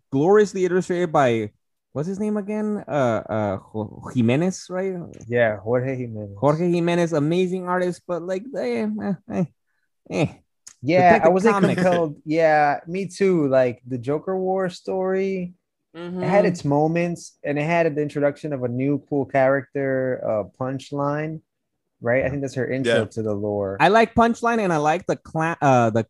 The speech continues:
Speaker 1: Clown Hunter, right? Is that the other one? The little
Speaker 2: Right.
Speaker 1: kid dude that's, like, wha-, fucking
Speaker 2: Yeah,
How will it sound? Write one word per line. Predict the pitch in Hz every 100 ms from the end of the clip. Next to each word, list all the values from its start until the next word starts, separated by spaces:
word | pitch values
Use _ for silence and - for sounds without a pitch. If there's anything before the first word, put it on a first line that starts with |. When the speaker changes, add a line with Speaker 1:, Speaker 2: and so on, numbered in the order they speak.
| _ _ -
Speaker 1:
Clown | 139 170 214 185
Hunter, | 143 113 - 92
right? | 90 131
Is | 139
that | 151 160
the | 170
other | 180
one? | 180 170
The | 160
little | 147 143
Speaker 2:
Right. | 120 107
Speaker 1:
kid | 156 165 151
dude | 175 180 185
that's, | 180 - -
like, | 147 117 - _ _
wha-, | 101 101 117 135 - -
fucking | 160 170
Speaker 2:
Yeah, | 151